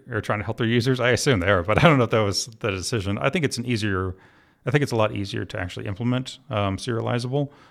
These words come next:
than it is to do some of the more complicated isolation levels. And honestly, the isolation levels, my understanding is they came out in the eighties or whatever, and they were really trying to optimize a lot of stuff.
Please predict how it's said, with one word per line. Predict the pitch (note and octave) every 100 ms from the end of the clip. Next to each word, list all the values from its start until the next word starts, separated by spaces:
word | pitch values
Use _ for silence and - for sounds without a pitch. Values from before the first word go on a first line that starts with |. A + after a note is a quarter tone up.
| _ -
than | G#2+
it | G2
is | F2+
to |
do | G2 F#2
some | G2+
of | F2+
the |
more | F2+ F2+
complicated | G2 F2+ - F#2+
isolation | G2 F#2+ G2+ F#2+ A#2+
levels. | G#2+ A2 A#2 - D3
And | C#3
honestly, | D3+ C3+ A#2
the | A2+
isolation | B2 - G#2+ G2+ G#2
levels, | G2+ G2+ G2+ - _ _
my | A#2 A2+
understanding | G#2 A#2 G2+
is |
they | F#2+
came | - F#2
out | F2+ F#2 - - _
in | A2
the | G2
eighties | F#2 F#2+ F2+
or | F#2
whatever, | F#2 F#2 F2 F#2+
and | G2
they |
were | G2
really | G2 G2 F2+
trying | F#2+ F2+
to |
optimize | F2+ E2+ F2+ F2+ F2 F2
a | -
lot | G2+ G2
of | F#2
stuff. | - G#2 -